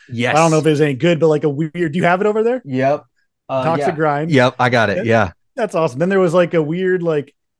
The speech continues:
Speaker 2: inline free, free inline skating game. This just reminds me of, like, that vibe of just fun sports games that don't take themselves seriously. So hopefully it'll be cool. We're both jazzed for it, obviously. We'll talk about it when it comes out, but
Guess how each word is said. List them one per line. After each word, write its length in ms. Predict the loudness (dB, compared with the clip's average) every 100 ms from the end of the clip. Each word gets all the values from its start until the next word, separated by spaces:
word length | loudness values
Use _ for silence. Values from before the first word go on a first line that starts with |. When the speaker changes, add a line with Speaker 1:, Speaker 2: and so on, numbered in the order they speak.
| -8
Speaker 2:
inline 420 | -6 -2 -2 -4
free, 460 | -6 -8 -6 -6 -8
free 360 | _ -6 -6 -6 -6
inline 340 | -2 -2 -2
skating 760 | -6 -8 -8 -10 -10 -4 -4
game. 280 | -2 -2 -4 -8 -2
This 160 | -2 0
just 200 | -2 -2
reminds 300 | -2 -2 -2
me 40 |
of, 60 | -2
like, 200 | -4 -2
that 220 | -4 -4
vibe 280 | -4 -4 -4
of 80 | -6
just 240 | -8 -8
fun 340 | -4 -2 -2
sports 440 | -6 -8 -4 -4 -4
games 220 | -6 -4
that 60 | -4
don't 200 | -6 -6
take 180 | -12 -12
themselves 340 | -10 -10 -10
seriously. 520 | -12 -12 -12 -12 -14 -16 _ -10
So 340 | -4 -4 -4 -10 _ _ _ -20 -10
hopefully 340 | -6 0 2 4
it'll 120 | 4
be 100 | 2
cool. 180 | 0 0
We're 100 | 2
both 200 | 0 -2
jazzed 300 | -6 -6 -12
for 160 | -12
it, 40 | -12
obviously. 340 | -14 -10 -4
We'll 100 | -2
talk 220 | -2 -6
about 200 | -6 -6
it 40 | -6
when 120 | -8
it 60 |
comes 160 | -10 -12
out, 200 | -14 -16
but 140 | -20